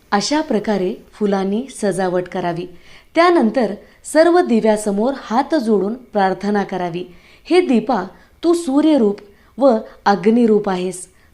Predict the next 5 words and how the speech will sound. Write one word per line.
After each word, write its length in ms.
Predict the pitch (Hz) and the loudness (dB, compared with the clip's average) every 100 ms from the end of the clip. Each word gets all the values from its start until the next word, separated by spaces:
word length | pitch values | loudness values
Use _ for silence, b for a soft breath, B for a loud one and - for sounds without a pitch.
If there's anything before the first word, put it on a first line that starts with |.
| - | -2
तू 160 | 339 349 | 0 2
तेजामध्ये 640 | 247 208 240 285 233 208 - - - | 4 4 2 0 0 0 -4 -14 -6
उत्तम 460 | 214 208 - 226 285 - | -4 -4 -2 -2 -2 -2
तेज 260 | 220 233 214 | 2 2 2
आहेस. 400 | 196 180 196 | -2 -4 -8